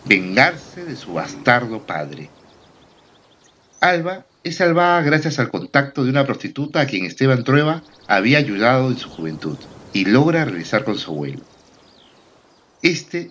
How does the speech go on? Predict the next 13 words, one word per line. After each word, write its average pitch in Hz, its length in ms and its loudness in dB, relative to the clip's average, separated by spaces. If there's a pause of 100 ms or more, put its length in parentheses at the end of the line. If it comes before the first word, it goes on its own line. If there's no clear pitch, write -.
está - 320 -2
totalmente 143 680 2
arrepentido 131 600 2
de 101 80 4
haber 104 160 2
ayudado 104 360 4
a 101 40 4
los 87 100 -2
militares 92 540 -2
a - 40 -16
tomar 90 280 -6
el 82 80 -6
poder. 73 340 -6